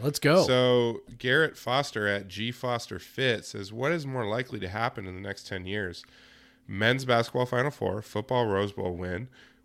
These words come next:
Speaker 2: women's soccer national title, women's basketball Elite Eight, or volleyball Elite Eight?" What I wanna do with this is let's just eliminate the ones that you think are the least likely right off the top.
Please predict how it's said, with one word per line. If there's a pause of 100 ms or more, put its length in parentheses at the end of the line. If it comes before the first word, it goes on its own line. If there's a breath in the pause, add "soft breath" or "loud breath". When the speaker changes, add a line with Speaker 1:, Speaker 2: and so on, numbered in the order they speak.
Speaker 2:
women's
soccer
national
title, (960 soft breath)
women's
basketball
Elite
Eight,
or
volleyball
Elite
Eight?" (260 soft breath)
What
I
wanna
do
with
this (120)
is
let's
just
eliminate
the
ones
that
you
think
are
the
least
likely
right
off
the
top.